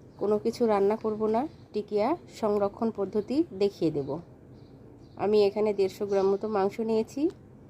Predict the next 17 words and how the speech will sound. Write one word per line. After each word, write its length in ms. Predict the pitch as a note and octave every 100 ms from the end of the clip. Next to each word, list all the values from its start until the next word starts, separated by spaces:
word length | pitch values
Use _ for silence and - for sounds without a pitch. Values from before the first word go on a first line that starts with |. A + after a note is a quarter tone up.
| - - - - - - - - - - -
এগুলো 320 | F#3+ G3+ B3 F4 - -
যতটা 340 | F#3+ G#3+ A#3+
সম্ভব 400 | A#3+ G#3 G3 A3+ A#3+
ছোট 120 | - G3+
ছোট 160 | - G#3+
করে 220 | G#3 G#3 C#4+ -
কেটে 240 | - G#3+ F3+
নেব, 200 | D#3 D#3 D#3+ - - - - - -
তাতে 220 | F#3 F3 G3
করে 220 | G3+ G#3
আমার 240 | F#3 G3 D#4 -
টিকিয়া 340 | - G#3+ G3+ G3+
করতে 340 | F#3+ F#3+ - D#4+ - - -
সুবিধা 400 | - A#3+ A#3 E3+
হবে। 260 | E3+ C3+ D#3 - - - - - - - - - - - - - - - - - - - - - - - - - - - - - - - - -
এর 140 | G#3+
আগে 240 | G3+ G3